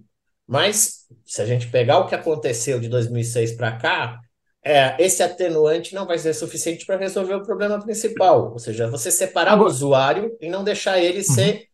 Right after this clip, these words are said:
Speaker 1: engajado nas, nas entranhas das facções, é, criminosas.
Speaker 2: Quer dizer, se,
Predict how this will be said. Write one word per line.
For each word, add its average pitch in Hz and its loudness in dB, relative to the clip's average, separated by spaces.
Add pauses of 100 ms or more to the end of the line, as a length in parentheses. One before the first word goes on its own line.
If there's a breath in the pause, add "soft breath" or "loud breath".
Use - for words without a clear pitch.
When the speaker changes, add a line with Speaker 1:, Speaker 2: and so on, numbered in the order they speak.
(140)
Speaker 1:
engajado 170 2
nas, 185 -6 (600)
nas 156 -2
entranhas 170 4
das 180 -6
facções, 175 -10
é, 156 4
criminosas. 185 -4 (760)
Speaker 2:
Quer 160 6
dizer, 120 4 (380)
se, 190 4